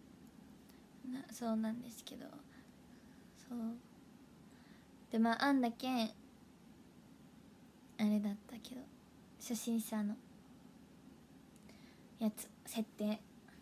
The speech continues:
そう。今日発売。でもね、見て。パワプロさんからね。あのね、グッズいただいたの。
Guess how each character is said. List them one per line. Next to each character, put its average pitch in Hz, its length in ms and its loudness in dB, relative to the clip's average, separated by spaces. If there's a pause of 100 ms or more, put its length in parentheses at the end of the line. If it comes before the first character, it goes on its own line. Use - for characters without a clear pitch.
(540)
そ 233 220 0
う。 226 60 0 (1600)
今 339 120 12
日 294 60 6
発 254 260 2
売。 233 180 2 (160)
で 254 100 4
も 254 120 6
ね、 254 240 4 (280)
見 294 120 4
て。 254 320 4 (760)
パ 269 100 0
ワ 247 60 2
プ 247 180 0
ロ 247 120 0
さ 247 200 -4
ん 226 140 2
か 226 160 -4
ら 226 120 2
ね。 226 180 4 (3000)
あ 226 80 2
の 226 140 8
ね、 233 60 6
グ 233 140 6
ッ 226 120 6
ズ 269 100 4
い 269 80 8
た 262 140 6
だ 254 100 6
い 254 60 4
た 254 160 0
の。 220 100 4